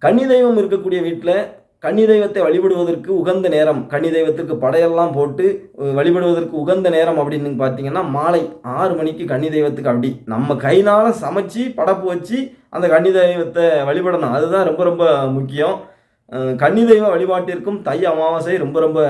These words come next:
உகந்த நாளாக சொல்லுவாங்க. கன்னி தெய்வத்தை வழிபடக்கூடியவர்கள் முன்னோர்களுக்குன்னு தனியா வழிபடணும்னு அவசியம் இல்லைம்பாங்க.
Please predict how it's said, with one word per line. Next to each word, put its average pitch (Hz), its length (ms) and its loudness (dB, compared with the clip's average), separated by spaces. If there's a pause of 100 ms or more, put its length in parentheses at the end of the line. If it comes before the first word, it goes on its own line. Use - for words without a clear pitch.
(140)
உகந்த 151 320 0
நாளாக 135 460 0
சொல்லுவாங்க. 135 640 -2
கன்னி 220 300 -2
தெய்வத்தை 240 360 4
வழிபடக்கூடியவர்கள் 202 760 2
முன்னோர்களுக்குன்னு 202 720 2
தனியா 190 500 2
வழிபடணும்னு 170 460 0
அவசியம் 160 420 0
இல்லைம்பாங்க. 143 500 0